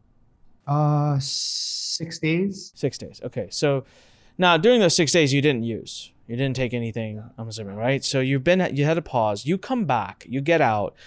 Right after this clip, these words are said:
Speaker 2: How long from the time you left to the time you used again? Was it just hours, days?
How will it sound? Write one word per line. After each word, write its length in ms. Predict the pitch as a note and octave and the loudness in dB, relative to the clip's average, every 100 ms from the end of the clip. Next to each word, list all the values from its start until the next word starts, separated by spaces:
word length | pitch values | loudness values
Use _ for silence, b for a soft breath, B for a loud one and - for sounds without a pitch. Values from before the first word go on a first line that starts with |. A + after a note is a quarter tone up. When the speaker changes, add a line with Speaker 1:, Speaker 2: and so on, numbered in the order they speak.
| B B | B B
Speaker 2:
How 280 | - C#4+ F4 | 0 4 6
long 500 | G#3 F#3 C3 G#2+ G#2+ | 6 6 4 0 -6
from 220 | - C#3 | -4 -2
the 60 | C3+ | 0
time 280 | D#3+ D#3 | 2 2
you 140 | D3+ C#3+ | 2 4
left 500 | C#3 A#2+ A2 - - b b b _ - | 6 4 2 -6 -18 b b b _ -6
to 120 | - | 0
the 120 | C#3+ C3 | 2 2
time 280 | C#3+ C3+ | 2 0
you 200 | B2+ C3+ | 2 2
used 400 | B2+ B2+ B2+ A2 | 2 0 -2 -4
again? 320 | G#2 F#2+ B1+ - _ _ _ - | -8 -10 -12 -20 _ _ _ -12
Was 160 | A#2 | -4
it 160 | A#2+ G#2+ | -4 -4
just 260 | C3+ A#2 - - | -6 -8 -8 -6
hours, 760 | A2+ C#3 E3+ F3+ F3+ - - - _ - | 0 2 4 2 -2 -8 -10 -16 _ -2
days? 680 | B2 D#3 E3+ E3 - - | 0 0 0 -4 -8 -10